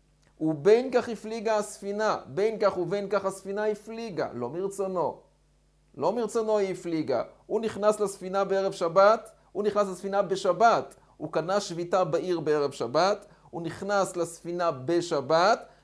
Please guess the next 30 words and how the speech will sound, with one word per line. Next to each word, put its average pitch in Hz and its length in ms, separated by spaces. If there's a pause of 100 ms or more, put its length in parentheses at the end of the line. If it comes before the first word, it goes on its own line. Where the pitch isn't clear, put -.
(100)
והספינה 185 480
הפליגה, 220 560 (260)
והוציאה 135 400
אותו 185 180
מחוץ 180 400
לתחום. 185 500 (300)
נחשב 131 380
הדבר 139 380
כמו 143 280
שאנסו 151 560
גויים 143 340
והוציאו 143 320
אותו 165 160
מחוץ 170 360
לתחום, 220 420 (260)
אין 139 160
לו 151 140
אלא 156 180
ארבע 151 380
אמות 156 280
בלבד. 175 400 (560)
החזירה 160 880
אותו 202 320
הספינה 180 680
חזרה, 165 720 (2000)
הרי 147 340
הוא 196 140
כאילו 190 260
לא 185 200
יצא, 202 400